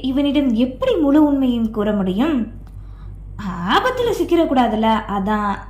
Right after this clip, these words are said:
இங்க அக்கறை தாங்க உங்களுக்கு, ஒத்துக்கிறேன்.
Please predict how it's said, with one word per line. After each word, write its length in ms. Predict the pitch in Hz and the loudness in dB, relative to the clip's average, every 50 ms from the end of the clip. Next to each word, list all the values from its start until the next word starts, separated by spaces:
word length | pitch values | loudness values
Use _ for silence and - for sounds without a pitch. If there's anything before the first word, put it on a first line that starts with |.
| - - - - | -16 -18 -16 -12
இங்க 340 | - - 202 196 185 185 180 180 190 - 233 - - - - - - - - - - - - - - | -8 -4 -2 -2 0 0 -2 -4 -4 -6 -10 -12 -14 -16 -16 -16 -16 -16 -16 -16 -16 -16 -16 -8 0
அக்கறை 420 | - 285 302 - - 349 359 349 339 339 | 2 2 2 2 2 2 4 4 6 4
தாங்க 380 | 320 320 311 302 311 311 311 | 4 2 2 4 4 4 4
உங்களுக்கு, 400 | 294 294 294 294 285 - - 302 320 339 - - - - - | 4 4 2 2 2 2 4 4 4 2 0 -4 -10 -10 -4
ஒத்துக்கிறேன். 580 | - 262 262 - 349 339 - 302 254 226 196 - | -2 -2 -2 0 -2 0 2 2 2 2 0 -2